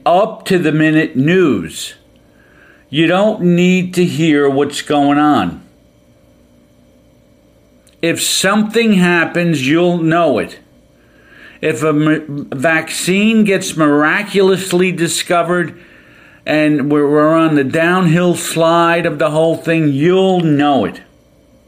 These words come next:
But you don't need to stay up to date minute by minute. You will drive yourself crazy doing it if, in fact, this, um,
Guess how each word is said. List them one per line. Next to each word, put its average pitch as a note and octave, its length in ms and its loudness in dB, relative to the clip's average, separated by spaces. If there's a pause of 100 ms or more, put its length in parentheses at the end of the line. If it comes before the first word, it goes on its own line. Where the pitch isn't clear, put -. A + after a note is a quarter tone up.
(1300)
But C3+ 200 -2
you D#3 80 0
don't G#3+ 300 0
need G3 260 2
to D#3+ 100 0
stay E3+ 400 0
up D#3+ 220 -2
to D3+ 80 0
date D3+ 360 -2
minute D3 400 2
by C#3 180 0
minute. C#3 460 -2 (200)
You D#3+ 180 0
will D3 280 2
drive D#3+ 840 -2 (140)
yourself D#3 1040 -2 (320)
crazy F#3 920 0
doing D#3+ 500 0
it D#3 280 -4
if, E3 220 -2
in D#3+ 140 -2
fact, C#3 520 -4 (300)
this, D#3+ 680 -4 (1040)
um, C3 640 0